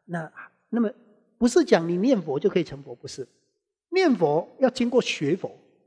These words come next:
然后要经过不断的相续，学到圆满你成佛啊，其实是这样啊。那但是我们就直接讲啊，念佛就成佛啊，那其实不是这样子的。那这个大家就是说学习佛法，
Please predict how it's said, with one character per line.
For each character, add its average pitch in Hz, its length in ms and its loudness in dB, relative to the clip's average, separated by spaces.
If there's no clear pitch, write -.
然 165 140 -4
后 226 100 2
要 262 100 4
经 262 220 0
过 254 100 2
不 202 180 -6
断 233 160 0
的 180 80 -6
相 170 300 -6
续， - 240 -12
学 190 220 -4
到 262 180 0
圆 185 160 2
满 147 300 -4
你 143 80 -8
成 139 200 -8
佛 - 160 -14
啊， 117 260 -18
其 180 160 -12
实 - 80 -12
是 175 40 -20
这 151 120 -8
样 127 140 -8
啊。 - 200 -20
那 175 220 0
但 214 180 4
是 208 120 0
我 170 100 0
们 165 120 -10
就 196 120 4
直 170 160 -8
接 175 140 0
讲 147 200 -6
啊， 117 80 -14
念 160 180 -4
佛 117 160 -14
就 135 100 -10
成 127 200 -16
佛 120 160 -18
啊， 113 340 -16
那 123 320 -12
其 - 120 -8
实 135 260 -10
不 156 80 -8
是 - 100 -8
这 156 140 -4
样 143 160 -2
子 120 100 -18
的。 - 140 -20
那 147 100 -12
这 - 140 2
个 233 100 6
大 185 200 -2
家 165 280 -4
就 180 120 0
是 175 80 -4
说 165 200 0
学 185 180 4
习 190 160 -4
佛 156 180 -2
法， 120 320 -8